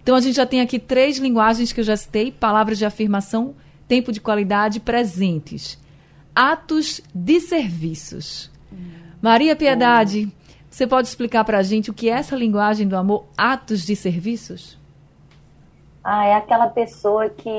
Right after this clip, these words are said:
Speaker 3: expressa todo carinho e amor pelo outro, é, fazendo coisas pro outro, né? Então, de repente, é preparando uma comida gostosa, de repente, é abrindo a porta de um carro, de repente, é segurando as sacolas.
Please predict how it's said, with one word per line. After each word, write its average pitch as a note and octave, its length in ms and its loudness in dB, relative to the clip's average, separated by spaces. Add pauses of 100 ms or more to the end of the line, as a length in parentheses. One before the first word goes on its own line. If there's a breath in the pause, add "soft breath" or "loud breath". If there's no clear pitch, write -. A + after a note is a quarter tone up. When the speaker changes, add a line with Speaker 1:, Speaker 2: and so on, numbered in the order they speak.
(300)
Speaker 3:
expressa G3 540 -2
todo A#3 300 -2
carinho F#3+ 500 0
e G3 60 -4
amor F3+ 260 -2
pelo F3+ 260 -2
outro, F3 540 -4 (320 loud breath)
é, F#3 280 2 (100)
fazendo A#3+ 420 -2
coisas D#3 680 -4
pro D#3+ 180 -6
outro, C#3+ 420 -6
né? E3+ 280 -8
Então, F3+ 240 -6
de F3 80 0
repente, F3+ 400 -4
é E3+ 120 0
preparando E3+ 500 -2
uma E3 140 -4
comida D#3 400 -8
gostosa, D#3+ 800 -2
de D#3+ 120 -6
repente, D#3+ 560 -8
é D3+ 140 -2
abrindo D#3 360 -4
a D3+ 60 2
porta D3 320 -8
de C3 120 -10
um C#3 80 -10
carro, D#3+ 640 0 (280 loud breath)
de G3 60 0
repente, G3 340 0
é - 20 0
segurando G3 440 0
as F#3 100 0
sacolas. E3+ 840 -6